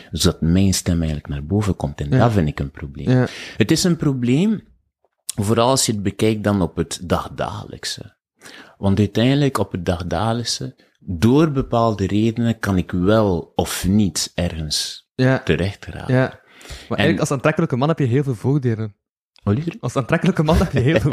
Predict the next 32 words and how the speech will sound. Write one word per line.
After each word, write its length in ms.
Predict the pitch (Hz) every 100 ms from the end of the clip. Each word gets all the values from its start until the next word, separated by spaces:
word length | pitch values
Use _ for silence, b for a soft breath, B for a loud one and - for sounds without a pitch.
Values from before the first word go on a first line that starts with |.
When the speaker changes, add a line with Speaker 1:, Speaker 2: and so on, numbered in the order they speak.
| 101
Speaker 1:
<laughs> 0 |
Speaker 2:
voordelen. 400 | 147 160 127 - - - - 139 B B B
Speaker 1:
Wel, 240 | 87 90 -
aantrekkingskracht 840 | 101 101 98 98 87 - 85 -
is, 280 | 78 - -
eh, 200 | - 78 76
subjectief, 640 | - - 78 73 - 120 -
maar 100 | 156
je 40 |
hebt 180 | 131 -
wel 160 | 98 80
een 120 | 71
Speaker 2:
Uh-huh. 160 | - 170
Speaker 1:
punt. 200 | - - B B B B
Ehm, 400 | 95 95 92 82 - -
en 260 | 110 110
dat 160 | 123 196
is 120 | 170
altijd 240 | 170 151
mijn 140 | 131 113
probleem 380 | - 90 101 113
geweest. 280 | 90 85
Maar 100 | 107
ik 140 | 120 117
denk 160 | 143
dat 120 | 175 156
het 140 | 127
meer 260 | 113 127 135
een, 240 | 117 104
een 320 | - 98 92 90
menselijk 540 | 98 127 - 151 -
factor, 480 | - 147 - 160